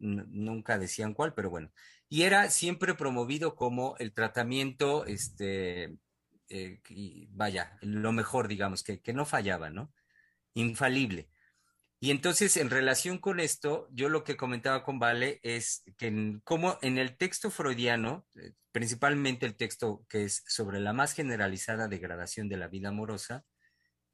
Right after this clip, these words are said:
em, lo ponía yo en paralelo y decía, bueno, es, es una distancia abismal, es un universo en cuanto a cómo Freud, en el texto, uno de los puntos nodales donde va a centrarnos es en ir,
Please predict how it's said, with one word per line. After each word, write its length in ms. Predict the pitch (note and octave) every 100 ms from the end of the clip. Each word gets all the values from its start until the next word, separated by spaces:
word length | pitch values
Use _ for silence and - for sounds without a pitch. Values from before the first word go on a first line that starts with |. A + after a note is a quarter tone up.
| _
em, 720 | G#2 A2 A2+ A2+ A2+ A2+ A#2+ _ _ _ - _ _ _
lo 200 | B2 A#2+
ponía 300 | B2 C3+ D3+ D#3+
yo 120 | D3+
en 80 | D#3
paralelo 460 | D3+ B2+ B2+ C#3
y 40 | C#3+
decía, 300 | A#2 - B2
bueno, 260 | B2+ A2+ G2 -
es, 240 | A#2+ -
es 260 | - A#2+ -
una 160 | E3
distancia 560 | A#2 G2 C3 A2+ - -
abismal, 600 | A2 G2 F#2 - A2 A#2+
es 160 | A2
un 80 | B2+
universo 560 | A#2 G#2+ G#2 G2+ C3 B2+
en 180 | A2 G#2+
cuanto 300 | A2+ G#2 A2
a 140 | - _
cómo 320 | - F3 F#3
Freud, 400 | F3 F3 D3 C#3 - _ - _ -
en 120 | A2+
el 160 | B2 A#2+
texto, 440 | D#3 D3+ - -
uno 200 | D#3 E3
de 100 | D#3
los 160 | C3+ B2
puntos 640 | - D#3 D3 - D#3+ D3 -
nodales 500 | B2+ B2+ C3 C3 G#2
donde 280 | G#2 G2
va 180 | G2+ C3
a 180 | - A#2
centrarnos 880 | - A2+ G#2+ C#3+ C3 A2 B2 C#3 -
es 300 | B2+ D3+ - - _ _
en 260 | A#2+ B2+ C3+
ir, 180 | F#3+